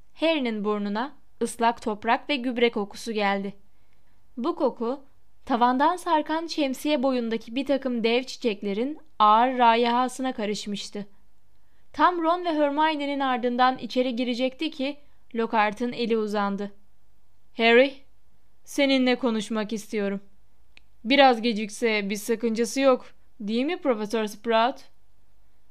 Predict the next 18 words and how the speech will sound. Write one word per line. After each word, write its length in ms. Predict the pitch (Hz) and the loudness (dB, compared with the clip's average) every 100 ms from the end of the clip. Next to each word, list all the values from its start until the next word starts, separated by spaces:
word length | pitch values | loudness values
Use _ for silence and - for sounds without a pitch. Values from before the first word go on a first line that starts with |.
| - - - - | -18 -18 -18 -16
Profesör 420 | - 247 262 294 285 | -6 -4 0 0 0
Sprout'un 600 | 277 - 247 220 254 294 | -2 4 6 4 -2 -4
yüzünün 480 | 254 226 226 226 220 | -2 -2 -2 -4 -4
hemen 280 | 240 285 | -2 -2
asılmasına 640 | 285 269 262 240 233 240 226 | -2 -2 -2 -2 -2 -2 -2
bakılırsa 640 | 220 262 285 262 269 294 - - | -2 0 -2 -2 -2 -2 -6 0
vardı. 460 | 269 220 180 185 - - - - - - | 2 2 0 -6 -8 -16 -18 -18 -12 -2
Ama 180 | 220 | 0
Lockhart, 560 | 220 220 226 240 262 - - - - - - - - | 2 0 0 2 2 -2 -16 -18 -18 -18 -18 -16 -2
"Tamam 360 | 247 233 262 311 | 2 4 4 4
öyleyse," 540 | 302 247 220 214 208 - - - - - - - - | 4 4 0 -2 -8 -10 -16 -18 -18 -18 -18 -16 -2
dedi 440 | 226 208 240 294 - - - | 0 0 -2 -4 -14 -18 -8
ve 120 | 214 | -8
sera 300 | 208 247 294 | -2 0 2
kapısını 480 | 302 302 285 294 302 | 0 -4 -6 -6 -4
onun 260 | 262 262 | -4 -4
suratına 520 | 285 - 240 220 208 202 | -6 -4 -4 -2 -6 -4
kapattı. 540 | 214 214 208 - 208 | -4 -4 -6 -8 -12